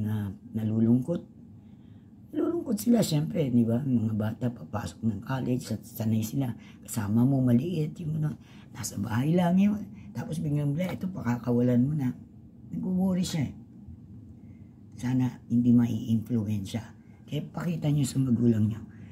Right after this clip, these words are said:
na hindi kayo utoto, na matalino kayo. Nakafocus kayo sa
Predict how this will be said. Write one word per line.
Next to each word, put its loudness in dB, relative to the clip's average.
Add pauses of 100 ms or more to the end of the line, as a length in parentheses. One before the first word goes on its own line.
(180)
na 2
hindi 4
kayo -6
utoto, -12
na 0
matalino 0
kayo. -8 (1200)
Nakafocus -4
kayo 0
sa -2